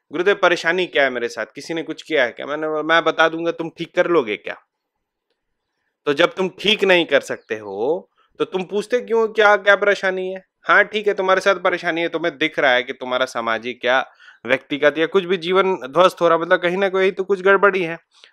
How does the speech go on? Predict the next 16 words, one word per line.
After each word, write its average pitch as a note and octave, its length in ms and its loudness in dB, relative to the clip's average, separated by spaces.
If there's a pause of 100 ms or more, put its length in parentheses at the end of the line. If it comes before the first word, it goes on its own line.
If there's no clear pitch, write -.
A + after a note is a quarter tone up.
अब E3+ 240 0
किसने F#3 320 2
किया, D#3+ 280 2
क्या E3 220 2
किया, E3 180 0
इसको E3 200 -4
करके F#3 300 0
तुम E3+ 160 -4
क्या B2+ 160 2
कर A#2 120 -2
लो, B2+ 160 -4
जो B2+ 140 -6
चीज़ C#3 180 -10
सुधार C3+ 360 -4
नहीं C3 100 -8
सकते। A#2+ 320 -18